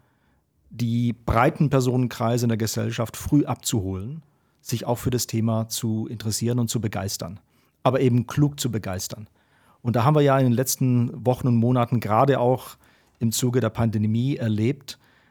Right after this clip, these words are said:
dass gerade wegen dieser Einfachheit dieser Apps da sehr, sehr viel Spekulation plötzlich stattgefunden hat,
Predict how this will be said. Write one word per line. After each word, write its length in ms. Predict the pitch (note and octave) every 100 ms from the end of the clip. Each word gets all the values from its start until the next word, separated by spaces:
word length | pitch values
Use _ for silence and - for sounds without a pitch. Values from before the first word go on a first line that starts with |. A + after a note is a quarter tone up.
| _ -
dass 500 | G#2+ A2 - - - E4+ F#3+ _ E3+ -
gerade 280 | - C3+ D#3+
wegen 240 | D3 C3+
dieser 340 | B2 A#2+ - -
Einfachheit 640 | E3 - C3 - B2 A2
dieser 300 | A2+ A2 -
Apps 440 | B2 - - - - _ _ _ _ _ _
da 160 | A2 A#2
sehr, 240 | G#2+ C#3+
sehr 160 | D3 C3
viel 180 | B2 A2+
Spekulation 760 | - C#3 - B2 A#2 A#2+ A#2
plötzlich 320 | A2+ G#2+ A2+ -
stattgefunden 600 | A2+ - A2 A2+ G2 F2+
hat, 280 | A2 -